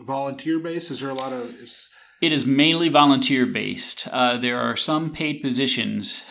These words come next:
Speaker 2: um, but most of, most of swap is volunteer, especially because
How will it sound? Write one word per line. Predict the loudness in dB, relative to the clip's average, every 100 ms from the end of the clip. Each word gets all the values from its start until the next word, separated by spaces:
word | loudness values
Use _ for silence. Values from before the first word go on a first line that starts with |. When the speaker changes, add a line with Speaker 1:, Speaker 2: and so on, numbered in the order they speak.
| -8
Speaker 2:
um, | -2 0 0 -2 -4 -8 -10 _ -20 -6
but | 0 0 0
most | 2 4 4 4 0 -2
of, | -4 -8 -16 _ _ _ _ -4
most | 0 2 0 -2
of | -4 -4
swap | -2 0 -2 -4
is | -6 -6
volunteer, | 0 0 0 -4 -2 0 0 -2
especially | -6 -2 0 0 0 0
because | 0 -2 -4 -4